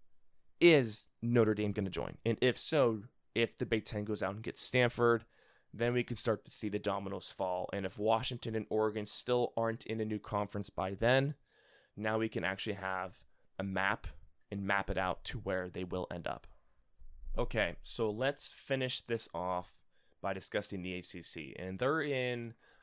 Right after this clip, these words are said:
kind of a peculiar situation themselves. They're kind of sitting just on the East Coast, doing their own thing, have been kind of quiet, but that's mainly because their current media rights deal expires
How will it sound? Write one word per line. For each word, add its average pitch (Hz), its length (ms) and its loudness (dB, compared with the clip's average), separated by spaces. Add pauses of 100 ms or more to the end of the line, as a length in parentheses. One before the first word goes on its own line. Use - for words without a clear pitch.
kind 110 220 0
of 104 140 0
a 101 120 2
peculiar 110 600 0
situation 101 640 -8
themselves. 120 760 -4 (460)
They're 117 160 -2
kind - 200 -8
of - 120 -8
sitting 110 580 -2 (300)
just - 180 -8
on 139 180 2
the 143 80 -4
East 131 280 -6
Coast, 120 520 -2
doing 127 280 -4
their 117 180 0
own 113 160 0
thing, 113 480 0
have 113 140 -8
been 107 120 -6
kind 156 240 -4
of 147 60 -6
quiet, 101 480 -2 (380)
but 104 100 -16
that's 143 300 -4 (120)
mainly 123 460 -6
because 90 800 -10 (540)
their 101 220 -2
current 131 500 -4 (360)
media 113 420 -6
rights 104 360 -2
deal 101 380 -4
expires 90 800 -8